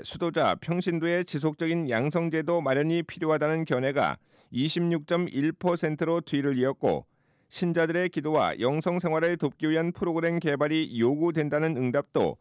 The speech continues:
이십삼점일 퍼센트였습니다. 또 교구의 불합리한 규정과 인사제도 개선이 이십이점이 퍼센트,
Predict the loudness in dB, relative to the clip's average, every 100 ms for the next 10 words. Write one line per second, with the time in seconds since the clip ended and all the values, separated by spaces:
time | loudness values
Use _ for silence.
0 | _ _ -2 -2 -2 -4 -2 -2 0 -2
1 | -2 -2 -2 0 -2 -2 -2 -2 -2 -4
2 | -4 -2 -2 -6 _ _ _ _ _ _
3 | _ _ _ 0 2 2 0 0 2 0
4 | 0 0 0 2 0 0 0 0 2 2
5 | 2 -2 -2 0 -2 -2 -2 -2 -2 -2
6 | -2 -2 -4 -6 -4 -4 -4 -2 -4 -4
7 | -6 -4 -4 -2 -4 -2 -2